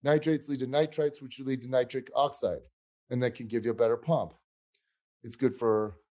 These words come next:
you know, the pump. It's good for just the endothelial system in general. It's good for erections. Like, nitric oxide is important.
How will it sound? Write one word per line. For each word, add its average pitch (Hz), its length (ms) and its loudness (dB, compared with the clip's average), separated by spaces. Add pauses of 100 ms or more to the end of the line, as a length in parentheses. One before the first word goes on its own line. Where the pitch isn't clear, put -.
(100)
you 127 100 -4
know, 107 120 2
the 107 100 0
pump. 143 400 -2
It's 120 180 -2
good 117 220 -4
for 110 340 2 (520)
just - 260 0
the 127 80 6
endothelial 131 760 2
system 123 380 -6
in 113 80 -4
general. 139 300 4
It's 175 120 -4
good 123 200 -6
for 113 120 -8
erections. 135 540 2
Like, 113 180 -6 (160)
nitric 127 340 -2
oxide 127 340 2
is 113 80 -4
important. 117 480 2